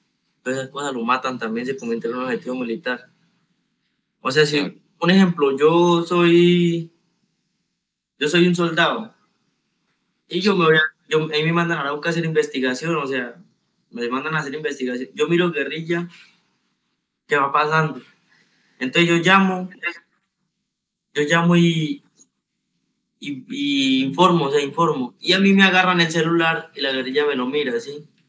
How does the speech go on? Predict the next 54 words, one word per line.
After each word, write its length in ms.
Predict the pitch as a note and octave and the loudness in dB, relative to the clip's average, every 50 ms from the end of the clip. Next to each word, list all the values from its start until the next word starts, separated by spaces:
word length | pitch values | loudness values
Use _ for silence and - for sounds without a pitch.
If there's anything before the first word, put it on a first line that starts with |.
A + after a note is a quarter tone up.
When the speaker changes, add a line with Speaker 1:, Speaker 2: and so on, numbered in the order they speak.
| _ _ _ _ _ _ _ _ _ _ | _ _ _ _ _ _ _ _ _ _
Speaker 1:
Y 100 | C3+ C3+ | -8 -4
de 120 | C3+ C#3 | -2 -2
ahí 60 | C#3 C#3 | -2 0
me 80 | D#3 D#3 | -2 -2
encuentran 440 | D#3 D#3 E3 D#3+ D#3 D#3 D#3 C#3+ | -2 -4 -4 -6 -4 -4 -6 -8
Speaker 2:
Sí. 60 | - F3+ | -8 -8
Speaker 1:
conversaciones, 760 | - B2+ C3 C3 - - B2 B2 - E3 E3+ E3+ E3 D#3+ D#3 | -8 -6 -6 -8 -6 -6 -10 -8 -4 -4 -2 -2 -2 -4 -6
de 80 | C#3 | -8
una 180 | C3+ C3+ C3+ C#3 | -8 -6 -6 -6
vez 180 | C#3 C3 C3+ - - - - | -6 -6 -10 -14 -18 -18 -20
se 100 | C3+ B2 | -20 -18
convierte 400 | _ B2 B2 B2+ B2+ - _ C3 | _ -12 -10 -10 -12 -12 _ -14
en 60 | C3+ | -12
objetivo 400 | B2 B2 A#2+ A2+ G#2 - B2+ B2+ | -12 -12 -12 -14 -12 -10 -10 -8
militar. 360 | C3 B2+ A#2+ A2 C3 C3 B2+ | -8 -8 -8 -8 -8 -8 -8
No, 200 | B2+ C#3+ D#3 D#3+ | -6 -4 -4 -4
este 180 | D3+ D3+ - C#3 | -4 -6 -10 -12
es 60 | C#3 | -12
un 120 | C3+ C3+ | -12 -14
sapo, 380 | C3+ - D3 D3 D3 - - C3 | -8 -4 -2 -2 -4 -4 -12 -14
este 220 | B2+ - - C3 | -14 -12 -16 -16
tan, 240 | C3 - C#3 C#3 C3 | -6 -6 -6 -6 -4
tan, 200 | C3 C#3+ C#3+ C3+ | -6 -8 -8 -6
matémoslo. 540 | C3 B2+ A2+ A2+ - C3+ C#3 C3+ B2+ A#2 A#2 | -6 -8 -8 -6 -8 -12 -10 -10 -8 -6 -4
Ahí 160 | A2+ A#2+ B2+ | -4 -4 -4
de 80 | B2 C#3+ | -6 -10
una 120 | C#3 C#3 | -10 -8
vez 60 | C3+ | -8
lo 120 | C3+ C#3 C#3 | -10 -8 -8
matan 260 | D#3 D#3+ D#3 D#3 D3+ | -8 -8 -8 -14 -18
y 60 | D3 | -16
lo 140 | B2+ A#2+ A#2 | -14 -10 -10
dejan 200 | A#2 - B2+ A#2+ | -12 -12 -14 -20
ahí. 220 | A2 A2 A2 A2+ _ _ _ _ _ _ _ _ _ _ - - - - _ _ _ _ _ _ _ _ _ _ _ | -20 -20 -20 -20 _ _ _ _ _ _ _ _ _ _ -20 -20 -20 -20 _ _ _ _ _ _ _ _ _ _ _
Speaker 2:
Sí, 260 | - - F#3 F3 E3 | -10 -8 -6 -6 -6
sí. 40 | - F3+ | -4 0
Speaker 1:
Pero 100 | G3 G3 | 2 2
así, 240 | F#3 - F3+ F3+ - - _ _ _ _ _ _ _ _ | 2 2 -4 -10 -12 -12 _ _ _ _ _ _ _ _
ya 180 | C#3 D3+ D#3 D#3 | -2 0 2 4
la 120 | E3 E3+ | 4 4
forma 300 | E3 F3 E3+ E3+ F3 E3+ | 4 2 2 4 4 2
de 80 | E3 D#3 | 2 2
matar 380 | D3+ C#3 B2+ - C#3 C#3+ D3 | 0 -2 0 0 0 0 0
no 120 | D#3 D#3 D#3 | 0 0 2
es 180 | D#3 D3+ D#3 - | 2 0 -2 -4
como, 580 | - E3+ E3 D3+ D3 C#3+ C3+ B2+ B2 A#2+ A#2+ _ _ _ _ _ _ _ _ _ _ _ _ - | -6 -4 -2 -2 -2 -2 -4 -6 -6 -8 -10 _ _ _ _ _ _ _ _ _ _ _ _ -14
como 180 | C#3+ C#3+ C3+ | -8 -6 -2
lo 80 | C3 B2+ | 0 0
hacen 400 | C3 C3+ C#3 D#3 D3+ D#3 D3 D3 | -2 -2 -4 -6 -8 -8 -6 -4
los 180 | C3+ C3 C3+ | -4 -2 -2
otros 220 | C3 - C#3+ D3+ D3 | -2 -4 -4 -6 -6
grupos 340 | D3 D3 C#3+ - D3+ D3 C3 | -6 -8 -6 -6 -6 -4 -4
guerrilleros 500 | C#3+ C3+ B2 A#2+ B2 C3 B2+ D3 D3 - | -4 -6 -6 -6 -8 -6 -6 -6 -8 -8
que 460 | _ _ C3+ B2+ B2 A#2 A#2 - | _ _ -6 -6 -6 -6 -8 -12